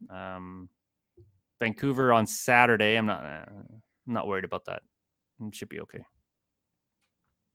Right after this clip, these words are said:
I mean, they're, they're desperately trying to be relevant to make it to the playoffs, but I, I don't think there's any chance now. I mean, it, it's still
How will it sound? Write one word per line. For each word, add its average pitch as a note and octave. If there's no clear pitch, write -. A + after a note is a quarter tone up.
I -
mean, G#2+
they're, A#2+
they're A2+
desperately A2
trying G2
to F#2+
be A2+
relevant G2+
to -
make G2
it G2+
to -
the -
playoffs, F#2+
but -
I, F#2+
I F#2+
don't F#2
think E2+
there's -
any G#2
chance F2+
now. F#2+
I G#2+
mean, G#2
it, F2+
it's -
still A2